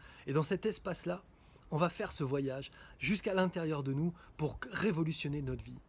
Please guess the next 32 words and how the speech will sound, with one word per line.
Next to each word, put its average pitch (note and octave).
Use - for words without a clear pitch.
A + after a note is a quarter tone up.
en F3+
prenant A#3
conscience G3
de D3
toute E3+
l'absurdité F3+
qui -
existe D3
aujourd'hui C#3
autour C3+
de B2
nous. B2
Et G3
concret, B3+
c'est E3
pas G3+
une C#3+
absurdité C#3
qui D3+
est -
portée C#3
par B2
les E3+
autres, C4+
c'est -
une D#3
absurdité D3+
avec G#3+
laquelle D3
on D3
est B2+
d'accord. F#3+